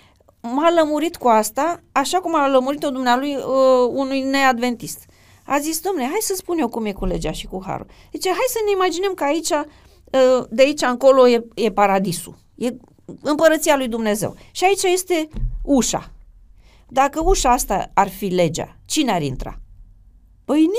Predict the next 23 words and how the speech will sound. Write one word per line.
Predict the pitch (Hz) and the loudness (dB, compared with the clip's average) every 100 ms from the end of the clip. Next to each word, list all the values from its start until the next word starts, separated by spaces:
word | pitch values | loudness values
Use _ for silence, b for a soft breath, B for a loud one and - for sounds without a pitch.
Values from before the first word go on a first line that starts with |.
| 508 | -2
nimeni. | 185 - _ _ _ _ _ _ _ _ _ _ _ _ | -4 -8 _ _ _ _ _ _ _ _ _ _ _ _
Că | 220 220 | -6 -6
toți | - 277 269 - - | -2 -2 -2 -6 -6
am | 214 | -4
încălcat | 214 214 226 233 | -2 -2 0 0
legea | 226 233 226 | 0 0 2
lui | 220 220 | 0 0
Dumnezeu, | 220 202 | -2 -2
adică | 156 165 | -4 -4
poruncile, | 190 196 220 202 - 117 - _ | -4 0 2 0 -4 -10 -12 _
poruncile | 180 202 214 - - - - 220 208 | -6 -4 -4 -8 -12 -14 -8 -6 -2
morale, | 208 196 160 - | 2 2 2 0
da? | 196 294 B B B _ _ _ _ - - B B B | -4 -6 B B B _ _ _ _ -20 -20 B B B
Dar | 208 | 0
dacă | 214 220 233 226 - | 4 4 2 -2 -2
aici | - 220 220 | -2 0 2
ușa | 233 247 240 | 0 2 2
ar | 226 | 2
fi | 226 226 | 0 -6
harul, | 247 226 226 | 2 4 4
cine | 226 254 247 | 0 -2 2
ar | 175 | 2
intra? | 143 143 73 | 0 -8 -14